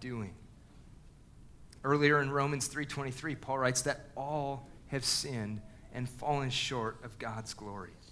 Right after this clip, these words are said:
We've all been unfaithful. But here's the beautiful thing. In the very next verse, right after Paul has said that we've all sinned, we've all been unfaithful, he says we are all justified freely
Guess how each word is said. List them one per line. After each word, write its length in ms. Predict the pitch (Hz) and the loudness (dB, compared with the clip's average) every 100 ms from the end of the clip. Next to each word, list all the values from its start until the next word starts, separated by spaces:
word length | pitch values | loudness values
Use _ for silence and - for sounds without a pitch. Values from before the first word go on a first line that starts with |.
| - - - - - - - - - - - - | -18 -18 -18 -18 -18 -18 -18 -18 -18 -18 -18 -10
We've 200 | 131 131 - - | -6 -6 -6 -4
all 200 | 139 135 | 0 0
been 180 | 127 | -2
unfaithful. 540 | 123 123 120 123 113 120 | -6 -8 -6 -8 -6 -6
But 100 | 139 | 0
here's 240 | - 180 | 6 8
the 100 | 170 | 6
beautiful 400 | 143 147 151 135 | 2 2 0 -2
thing. 280 | 113 110 95 | -4 -2 -2
In 120 | 135 151 | 0 0
the 60 | |
very 340 | 127 156 165 160 | 0 0 0 2
next 260 | 143 135 | 2 0
verse, 460 | - 110 87 - - - - - - - - - - 113 | 0 -2 -2 -8 -12 -14 -18 -18 -18 -18 -18 -18 -14 2
right 300 | 135 160 175 | 6 6 6
after 340 | 147 147 135 135 | 2 0 2 0
Paul 240 | 131 135 | 4 4
has 140 | 120 113 | 6 4
said 160 | 123 | 0
that 120 | 113 | -2
we've 180 | 120 123 - | -2 -4 0
all 240 | 135 147 | 4 4
sinned, 340 | 135 - 113 107 | 4 0 0 -4
we've 200 | 123 - | -6 -6
all 180 | 127 135 | -2 0
been 200 | 135 135 | 2 0
unfaithful, 680 | 127 120 - 95 - 98 92 - - - | 0 -2 -4 -8 -8 -8 -8 -10 -18 -10
he 80 | - | -2
says 280 | 123 147 113 | 2 2 2
we 160 | 135 | 0
are 160 | 139 131 - | 2 2 0
all 500 | 135 143 143 139 - - | 2 4 4 0 -6 -8
justified 800 | 110 147 131 127 135 127 120 117 | -2 2 2 0 -4 0 0 0
freely 720 | - - 147 135 123 101 87 | -4 -10 -8 -6 -4 -6 -10